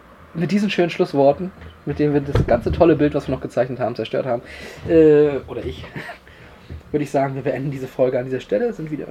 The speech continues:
ja, deutlich länger geworden als geplant. Aber das ist dann so, wir sind im Sommer-Special, wir sind im Sommermodus, wir sind im W-M-Modus zweitausendsechs. Und nächstes Mal, nächste Woche schon, das Achtelfinale.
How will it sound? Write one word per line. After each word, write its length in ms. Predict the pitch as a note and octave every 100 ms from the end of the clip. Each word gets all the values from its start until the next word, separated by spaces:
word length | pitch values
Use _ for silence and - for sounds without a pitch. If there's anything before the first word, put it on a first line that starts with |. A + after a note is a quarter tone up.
| -
ja, 180 | G#3 F3+ - - - - -
deutlich 340 | B2 - C3
länger 160 | - C3+ B2
geworden 240 | B2+ A#2+
als 140 | A#2 -
geplant. 260 | - B2 - - - -
Aber 160 | A#2+
das 100 | A#2 -
ist 140 | -
dann 140 | B2+
so, 200 | B2 A#2+ A#2 _ -
wir 140 | F3
sind 120 | E3
im 120 | C#3+
Sommer-Special, 560 | C#3 E3+ D#3+ - A#3 G3+
wir 80 | F3
sind 120 | E3
im 80 | D#3
Sommermodus, 640 | D3+ C#3+ C#3+ A#3 D4+ C#4+
wir 80 | E3
sind 140 | F#3+
im 140 | A3 G3
W-M-Modus 680 | F3+ G#3 C4+ D3+ C#3 C3 -
zweitausendsechs. 760 | D4 C#4 B3 G3+ A3+ A#3 - - - - - - -
Und 180 | G3+ G#3+
nächstes 440 | C#4 C4+ - -
Mal, 200 | C#3+ G#2
nächste 420 | F3+ C4 - D#3+
Woche 280 | C4 C4 -
schon, 260 | - B2 F#2 F#2+ - - - - -
das 240 | - - -
Achtelfinale. 1040 | G#3+ A#3 - E3+ D3+ - A#2+ G#2 F#2+ G2